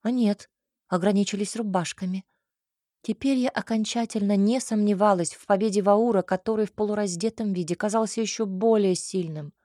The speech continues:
Кожу покрывал лёгкий золотистый загар, крепкие мускулы двигались под ней при каждом движении.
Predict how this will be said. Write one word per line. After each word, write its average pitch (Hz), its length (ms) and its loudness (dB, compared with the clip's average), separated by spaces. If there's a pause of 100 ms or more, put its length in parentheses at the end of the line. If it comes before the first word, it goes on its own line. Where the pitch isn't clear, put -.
(440)
Кожу 226 260 -2
покрывал 202 460 2
лёгкий 208 360 2
золотистый 190 560 -2
загар, 196 440 -6 (120)
крепкие 226 460 2
мускулы 214 500 2
двигались 196 580 -2
под 185 280 -2
ней 247 320 -2 (220)
при 202 120 2
каждом 208 480 0
движении. 185 640 -4